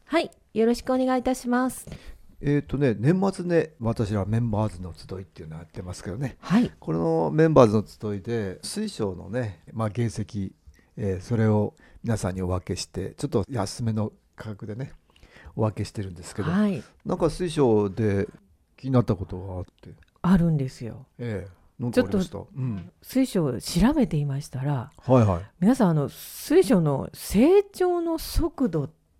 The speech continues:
Speaker 1: てご存知ですかね？
Speaker 2: あー、なるほど。
Speaker 1: ええ。
Speaker 2: そういうことか。へえ。
Speaker 1: 実はですね、
Speaker 2: うん、うん。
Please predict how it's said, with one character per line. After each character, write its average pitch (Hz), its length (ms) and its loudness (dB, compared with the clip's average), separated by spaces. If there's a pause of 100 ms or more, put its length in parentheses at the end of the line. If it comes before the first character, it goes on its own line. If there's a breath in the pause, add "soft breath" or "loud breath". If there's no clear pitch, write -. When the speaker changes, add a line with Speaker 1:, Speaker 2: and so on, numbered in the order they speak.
(100)
Speaker 1:
て 135 120 -2
ご - 140 -4
存 214 340 0
知 131 160 -8
で 113 100 -12
す - 100 -20
か - 160 -14
ね？ 175 340 2 (360 loud breath)
Speaker 2:
あ - 60 -6
ー、 156 560 10
な 135 140 6
る 135 60 6
ほ 139 60 4
ど。 156 80 2
Speaker 1:
え - 20 -2
え。 156 180 -4
Speaker 2:
そ 131 140 6
う 131 40 8
い 131 100 6
う 127 60 2
こ 123 160 0
と 98 120 0
か。 87 360 -6
へ 92 380 4
え。 - 40 -20 (720 loud breath)
Speaker 1:
実 - 260 -4
は 247 120 6
で 160 140 6
す 156 80 -2
ね、 110 400 6
Speaker 2:
う 135 60 6
ん、 120 40 12
う 110 60 12
ん。 95 140 4